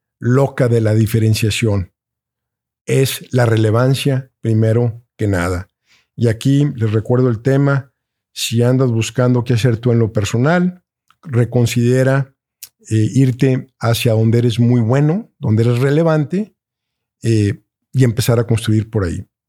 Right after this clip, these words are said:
Nueve, habrás de renunciar y renunciar para hacer una estrategia. La estrategia se construye en base a los nos, como la dieta. Esto no,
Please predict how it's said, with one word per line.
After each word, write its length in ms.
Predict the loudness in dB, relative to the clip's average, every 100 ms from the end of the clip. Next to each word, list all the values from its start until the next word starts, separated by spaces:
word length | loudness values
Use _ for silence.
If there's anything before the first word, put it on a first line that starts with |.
| _ -20 -20 _
Nueve, 640 | -4 0 0 -2 -6 -12 _ _ _
habrás 360 | -4 0 2 2
de 80 |
renunciar 840 | 2 2 0 0 0 0 0 -6 _ _ _ -6
y 100 | -2
renunciar 880 | 2 2 0 0 2 2 -2 -10 _ _ _ _
para 180 | -2 0
hacer 200 | 0 0
una 200 | 2 0
estrategia. 760 | -2 -4 0 0 0 -2 -6 _ _ -20 -20 _ _
La 140 | 0
estrategia 840 | 0 -2 0 0 2 0 0 -2 -10 _ _
se 180 | -6 -2
construye 440 | 0 0 0 2
en 120 | 2
base 240 | 2 0 0
a 20 |
los 220 | 0 2
nos, 500 | 2 0 -2 -6 -10 _
como 220 | -2 0 2
la 100 | 2
dieta. 540 | 2 0 -2 -6 -6 _ _ _ _ -6
Esto 260 | -4 -2
no, 420 | 0 2 0 -6